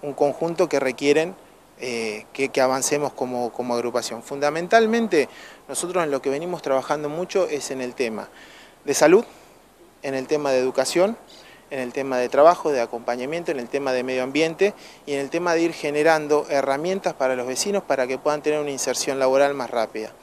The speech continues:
¿Sí? Nosotros venimos trabajando con profesionales como son María Rosa Morelli, Marcelo Ruiz Díaz, para dar nombre, eh, eh, en el tema de lo que es la inclusión de personas,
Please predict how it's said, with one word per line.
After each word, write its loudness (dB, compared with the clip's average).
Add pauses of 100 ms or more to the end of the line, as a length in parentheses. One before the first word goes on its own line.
(140)
¿Sí? -2
Nosotros -2
venimos -4
trabajando 0
con -6
profesionales -2 (580)
como -10
son -4
María 0
Rosa -4
Morelli, -2 (400)
Marcelo -2
Ruiz -4
Díaz, 2
para -4
dar 0
nombre, -6 (360)
eh, -6 (300)
eh, -8
en -12
el -8
tema 0
de 2
lo 0
que -4
es -8
la -8
inclusión -2
de 2
personas, -4